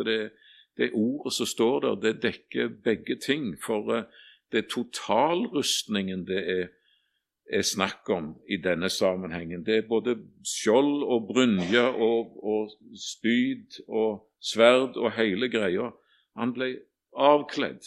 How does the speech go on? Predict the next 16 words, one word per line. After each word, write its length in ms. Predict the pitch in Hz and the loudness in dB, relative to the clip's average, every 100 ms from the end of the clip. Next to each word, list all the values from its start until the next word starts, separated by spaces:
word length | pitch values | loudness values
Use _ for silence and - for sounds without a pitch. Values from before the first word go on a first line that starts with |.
| - | -4
det 100 | 123 | -2
er 80 | 120 | 2
alt 240 | 117 117 - | 0 0 -6
i 60 | 113 | -4
sammen, 440 | 110 101 101 98 | 0 0 -2 -6
og 180 | 101 92 | -6 -4
dermed 400 | 92 95 98 - _ | -4 -4 -8 -12 _
avvæpnet. 1300 | 92 104 113 110 95 - 82 78 - 92 - _ - | -2 0 -2 -6 -12 -18 -8 -8 -8 -20 -20 _ -6
Han 140 | 117 | -2
har 160 | 117 120 - _ _ _ - | -2 -4 -10 _ _ _ 2
ingen 480 | 147 139 104 143 123 | 4 6 2 0 0
våpen 760 | 143 175 - - 208 117 - - | -2 -2 -6 -12 -8 -8 -10 -2
lenger 460 | 117 104 82 65 - - _ - | 4 4 2 -6 -14 -20 _ 2
der 200 | 101 104 - | 4 4 0
på 100 | 98 | -2
Golgata. 680 | 90 90 82 101 - 92 | 0 -2 -2 -8 -8 -12